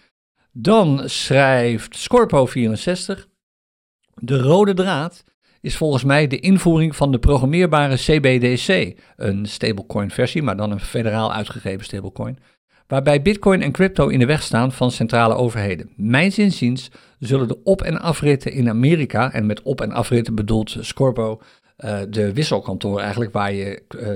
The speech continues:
dollars of euro's kunt inwisselen voor crypto en omgekeerd. Voorbeeld is, eh, Relay of Bitfavo, dat zijn voorbeelden van echte wisselkantoren.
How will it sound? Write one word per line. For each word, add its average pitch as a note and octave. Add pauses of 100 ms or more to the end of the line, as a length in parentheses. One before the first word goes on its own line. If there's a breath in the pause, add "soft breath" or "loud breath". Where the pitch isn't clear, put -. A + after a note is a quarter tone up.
dollars A#2+
of F#2+
euro's G#2
kunt F#2+ (260)
inwisselen A2+
voor A#2
crypto F#3 (120)
en C3+
omgekeerd. C3 (320)
Voorbeeld D3+
is, -
eh, G2+ (100)
Relay A#2+
of G#2+
Bitfavo, G#2+
dat G2+
zijn -
voorbeelden G#2
van F#2+
echte F2
wisselkantoren. G#2